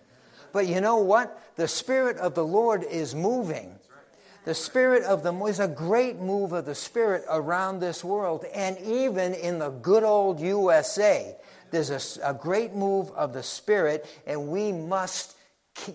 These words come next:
get and keep in the s-, in the pace, with the pace of the Lord. Keep in step with the Lord. Now, I'm gonna bring us right back,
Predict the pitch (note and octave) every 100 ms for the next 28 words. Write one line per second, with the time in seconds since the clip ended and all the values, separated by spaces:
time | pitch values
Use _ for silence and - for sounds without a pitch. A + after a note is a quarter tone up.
0 | C3 E3 G#3 G#3+ - - E3 D3+ D3 -
1 | A3 E3 - D#3 C3+ B2 - - _ -
2 | D3 C#3+ C3+ - F#3+ F3+ - - - D#3
3 | - - F3 E3 E3+ C#3 C#3 C3+ C3+ G#2+
4 | E2+ - - _ _ _ _ _ - G#3+
5 | G#3+ D#3 C#3 - G#3+ F#3+ - D#3 D#3 C#3+
6 | D3+ C#3 F#2 D#2+ - _ _ _ _ _
7 | _ _ _ _ _ _ _ _ _ _
8 | _ _ B2 C#3 E3+ D#3 F3+ D#3 A#2+ C#3+
9 | C3+ A2+ - A2+ B2+ C3 A2 A#2 G2+ G#2